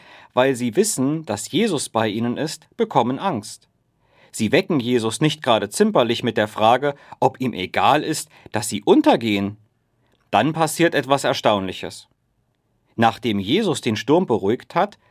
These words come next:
fragt er die Jünger, ob sie keinen Glauben oder kein Vertrauen haben. Spontan möchte ich Jesus anstelle der Jünger antworten: "Was hat das denn damit zu tun?" Auf den zweiten Blick verstehe ich die Frage von Jesus besser.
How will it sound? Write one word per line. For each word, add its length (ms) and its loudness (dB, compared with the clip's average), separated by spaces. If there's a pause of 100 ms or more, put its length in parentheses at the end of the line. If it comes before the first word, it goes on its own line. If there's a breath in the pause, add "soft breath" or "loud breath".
(120)
fragt 460 0
er 120 2
die 140 -2
Jünger, 400 2
ob 140 -4
sie 160 -4
keinen 340 -2
Glauben 520 0 (320 soft breath)
oder 280 -2
kein 260 -4
Vertrauen 680 0
haben. 400 -4 (800)
Spontan 760 0
möchte 300 -2
ich 260 -4
Jesus 400 0
anstelle 480 0
der 140 2
Jünger 280 2
antworten: 640 -2 (460 soft breath)
"Was 200 -8
hat 200 -8
das 260 0
denn 220 -4
damit 340 2
zu 160 -8
tun?" 460 -6 (1200)
Auf 120 0
den 160 -4
zweiten 400 2
Blick 240 -2
verstehe 420 4
ich 140 0
die 100 -6
Frage 320 0
von 180 -2
Jesus 320 -2
besser. 460 -6